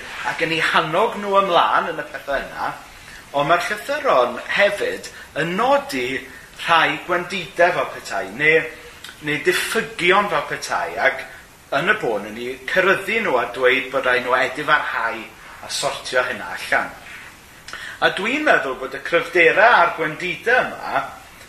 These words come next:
yn wir i ryw raddau neu gilydd am bob eglwys a hefyd am bob Cristion yn unigol. Felly wrth i ni, em,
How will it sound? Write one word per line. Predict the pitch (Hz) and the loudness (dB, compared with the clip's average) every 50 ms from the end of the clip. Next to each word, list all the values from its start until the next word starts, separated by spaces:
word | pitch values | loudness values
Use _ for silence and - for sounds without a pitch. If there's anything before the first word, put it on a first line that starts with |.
| - - 147 | -12 -6 -4
yn | 151 165 180 180 165 | -2 -2 -2 -4 -4
wir | 196 190 196 208 226 220 214 - - | -4 -2 2 4 4 4 4 2 0
i | 180 175 175 | -2 -2 0
ryw | 151 175 190 202 233 226 | 2 4 4 4 4 4
raddau | 202 190 160 - 135 131 127 | 4 4 4 2 0 -4 -8
neu | 127 123 - | -10 -10 -10
gilydd | 113 104 101 98 98 98 - - - | -10 -10 -10 -8 -8 -8 -8 -8 -6
am | 131 135 143 135 | -6 -6 -6 -2
bob | - 175 190 214 226 202 | 0 4 4 6 6 4
eglwys | 151 127 - - 113 107 101 104 95 - - - - - - - - - - - | 4 2 0 -4 -6 -8 -8 -6 -6 -6 -6 -6 -8 -10 -14 -18 -18 -18 -14 -8
a | 107 117 120 | -4 -2 0
hefyd | 127 139 - - 131 143 147 | 2 2 2 0 0 0 2
am | 151 147 - | 2 0 0
bob | - 120 123 - - - | 0 -2 -2 -2 -4 -8
Cristion | - - 185 - - - - 233 240 226 160 127 - - - - - - 123 | -6 -2 0 0 0 0 2 4 4 4 2 0 -6 -12 -16 -18 -16 -14 -10
yn | 127 147 | -6 -6
unigol. | 151 147 151 156 135 - - 165 139 107 - - | -4 -4 -4 -4 -2 2 4 4 4 4 2 -4
Felly | - 107 - - 127 127 | -8 -10 -8 -4 0 2
wrth | 160 175 170 - - | 2 2 2 0 -2
i | 196 196 | -2 0
ni, | 196 190 180 170 147 - - - - - - - | 0 2 2 2 2 0 -4 -12 -14 -14 -16 -6
em, | - 113 120 120 117 | 0 2 2 2 2